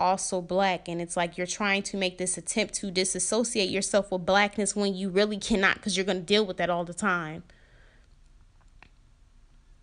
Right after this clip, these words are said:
And this is another thing I wanna add in here.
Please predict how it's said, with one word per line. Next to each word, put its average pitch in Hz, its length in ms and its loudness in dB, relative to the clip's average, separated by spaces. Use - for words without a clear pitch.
And 196 840 2
this 539 220 4
is 403 60 0
another 294 320 4
thing 175 220 2
I 180 100 4
wanna 175 180 0
add 165 240 0
in 160 140 -2
here. 160 300 -8